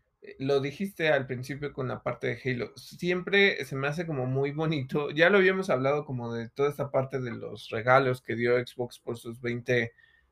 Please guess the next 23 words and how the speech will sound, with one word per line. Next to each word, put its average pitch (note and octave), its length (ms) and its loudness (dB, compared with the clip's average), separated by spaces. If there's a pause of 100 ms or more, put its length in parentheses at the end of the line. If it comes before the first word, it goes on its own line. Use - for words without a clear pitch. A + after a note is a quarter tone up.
(220)
años, C#3 600 6 (440)
y, C#3 840 0
mm, C3+ 180 -2
se C#3 140 -4
me C#3 100 2
hace D3+ 140 0
una A#2+ 520 2
cosita C#3 480 2
súper A2+ 380 -4
bonita B2+ 520 0
que C3+ 120 -6
también, C3 720 -2
eh, A#2 480 -4 (840)
les C3+ 400 4
regalen C#3 460 4
algo D3 260 0
más C#3 440 -2
a A#2+ 140 10
los A#2 200 -2
jugadores B2 680 -2
de A#2 320 -4
Game C3+ 300 0
Pass, - 360 0